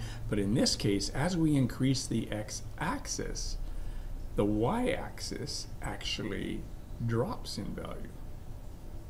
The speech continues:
So we're very high up here, very low down here. So I'm trying to think of an example where you might see something like that. How about we stick with the test scores? Test scores are really high if somebody has eight hours of sleep.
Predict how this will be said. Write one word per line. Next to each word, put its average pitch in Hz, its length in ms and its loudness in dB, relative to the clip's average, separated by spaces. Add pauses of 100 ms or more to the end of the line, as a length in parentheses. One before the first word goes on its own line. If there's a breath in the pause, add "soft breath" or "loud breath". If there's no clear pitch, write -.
(280)
So - 240 -4
we're 92 120 -4
very 113 320 4
high 110 280 4
up 95 160 0
here, 196 380 0 (260 loud breath)
very 113 220 6
low 104 260 6
down 95 300 0
here. 107 240 2
So - 120 -2
I'm 98 60 -2
trying 123 140 4
to 135 80 2
think 127 100 4
of 123 60 4
an 113 80 4
example 107 440 2
where 101 120 4
you 101 100 2
might 104 260 0
see 95 200 -2
something 95 440 -4
like - 160 -6
that. - 280 -2 (340 loud breath)
How - 200 6
about 139 460 8
we 113 60 6
stick - 320 2
with 95 140 2
the 92 60 2
test - 360 4
scores? 147 640 8 (580 loud breath)
Test 226 240 4
scores 147 360 10
are 120 100 8
really 165 460 10
high 123 600 8 (300 loud breath)
if 127 280 8
somebody 120 720 8
has 110 580 4 (340)
eight 117 140 6
hours 104 240 8
of - 80 -4
sleep. - 380 -2